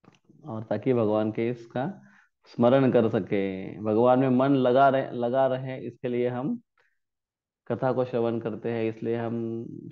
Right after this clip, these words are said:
शास्त्र अध्ययन करते हैं, इसलिए हम सेवा करते हैं, इसलिए हर कार्य करते हैं ताकि भगवान में अभी मन लगा रहे और बाद में उसका स्मरण हो सके। तो मन लगाने के लिए ये एक विधि है। और कौन सा सीन बता रहे हैं वो?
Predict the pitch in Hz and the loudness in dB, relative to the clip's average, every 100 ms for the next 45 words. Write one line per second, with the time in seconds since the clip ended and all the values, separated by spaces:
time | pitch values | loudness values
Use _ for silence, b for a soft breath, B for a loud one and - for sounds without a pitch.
0 | - 113 117 117 110 127 120 117 113 107 | -6 -4 -2 0 0 0 -2 -2 -4 -6
1 | 113 113 110 110 107 104 110 113 110 110 | -6 -6 -6 -8 -8 -12 -12 -6 -4 -4
2 | 110 113 110 110 110 107 b b b _ | -4 -6 -8 -8 -10 -12 b b b _
3 | _ 123 123 127 113 113 92 110 113 110 | _ 4 6 6 4 0 0 -4 -4 -4
4 | 110 - 123 131 151 147 123 117 113 110 | -6 -4 -2 4 6 6 4 0 0 -2
5 | 98 - - - _ - 113 107 101 113 | -6 -14 -18 -20 _ -16 -10 -6 -4 -4
6 | 117 117 - 127 151 143 135 120 120 120 | -4 -2 2 6 6 6 4 2 2 0
7 | 117 131 107 113 107 107 107 107 107 - | -2 -6 -6 -4 -2 -4 -4 -6 -8 -10
8 | 113 - 101 101 98 90 - _ _ _ | -14 -10 -8 -8 -10 -14 -20 _ _ _
9 | _ _ _ _ _ _ _ _ - 98 | _ _ _ _ _ _ _ _ -8 -4
10 | 107 110 107 104 107 104 101 101 104 113 | -2 0 0 -2 -4 -6 -8 -8 -8 -10
11 | - b b b _ - 107 104 104 98 | -16 b b b _ 0 0 2 0 2
12 | 104 110 95 101 110 139 147 165 156 - | 0 -2 -4 -2 0 2 4 2 0 4
13 | 151 135 139 127 131 127 123 127 160 | 4 4 4 4 2 0 -2 -4 -6